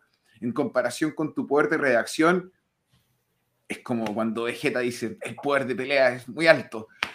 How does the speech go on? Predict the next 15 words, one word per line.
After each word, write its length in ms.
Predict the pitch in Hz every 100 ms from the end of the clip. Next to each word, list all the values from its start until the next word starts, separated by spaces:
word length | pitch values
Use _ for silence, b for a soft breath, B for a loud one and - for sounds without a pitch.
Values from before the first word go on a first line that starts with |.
| B B B
O 120 | 127
sea, 400 | - 143 113 - b
definitivamente, 960 | - 151 - 156 135 160 165 180 180 185
hermano, 500 | 180 190 196 185 - _ _ _ _ _ _ _ _ _ _ _ _ _ -
hay 220 | 156 165
una 180 | 180 165
pericia, 420 | 127 160 175 143
entonces 440 | 135 160 160 175
me 180 | 151 143
cuesta 400 | 156 165 165 175
creer 460 | 170 143 147 175 175
que 400 | 156 147 - _
alguien 500 | - 156 151 160 139 -
te 120 | 143
haya 500 | 151 156 147 131